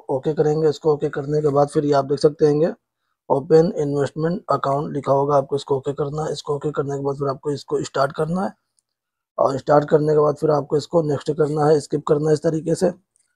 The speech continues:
और इसमें आप बहुत आसानी से रजिस्ट्रेशन कर पाएंगे और फिर आप लोग भी शेयर खरीद सकते हैं और बेच सकते हैं। तो ये अब हम नेक्स्ट करेंगे और नेक्स्ट करने के बाद फिर ये प्रोसीड करेंगे।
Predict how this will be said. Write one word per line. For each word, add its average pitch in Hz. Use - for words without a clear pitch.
और 147
इसमें 165
आप 156
बहुत 147
आसानी 139
से 151
रजिस्ट्रेशन 143
कर 147
पाएंगे 160
और 151
फिर 147
आप 139
लोग 147
भी 196
शेयर 151
खरीद 147
सकते 156
हैं 156
और 151
बेच 131
सकते -
हैं। 113
तो 139
ये 139
अब 139
हम 143
नेक्स्ट 139
करेंगे 160
और 131
नेक्स्ट 147
करने 147
के 143
बाद 143
फिर 143
ये 143
प्रोसीड 143
करेंगे। 165